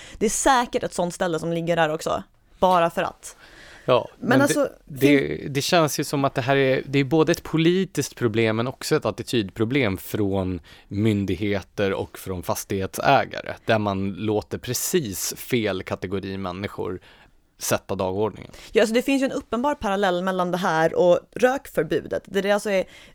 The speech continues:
Speaker 1: så extremt intoleranta människor som känner att jag ska kunna sitta på just den här uteserveringen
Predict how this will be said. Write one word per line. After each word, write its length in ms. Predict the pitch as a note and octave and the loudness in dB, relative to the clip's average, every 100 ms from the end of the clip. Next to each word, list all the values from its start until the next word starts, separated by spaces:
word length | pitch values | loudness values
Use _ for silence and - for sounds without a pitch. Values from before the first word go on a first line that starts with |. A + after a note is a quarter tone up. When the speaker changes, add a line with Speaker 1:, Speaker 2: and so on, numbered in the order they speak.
| _ | _
Speaker 1:
så 100 | - | -4
extremt 560 | A#3 - - C#4 A#3 B3+ | -4 -2 -4 0 0 0
intoleranta 680 | A#3+ G#3 G#3 G3+ F#3+ A3 F#3 | -2 -2 2 2 2 -2 0
människor 440 | G3+ G3 - E3+ | 2 0 -4 -4
som 140 | F#3 | -4
känner 280 | F#3 F#3+ F#3+ | -2 0 2
att 120 | F#3 | 2
jag 120 | A3 C#4 | 0 -2
ska 100 | B3+ | -4
kunna 180 | A3+ | -4
sitta 400 | G#3 A#3+ - E3+ | -4 -6 -2 0
på 140 | E3+ E3+ | 0 0
just 300 | G#3 C#4 - | -2 -4 -2
den 80 | A#3 | 0
här 160 | F#3+ | 2
uteserveringen 840 | G3+ G#3 D#3+ D#3+ D3 D3+ D#3+ F3 | 0 -4 -2 0 2 0 0 0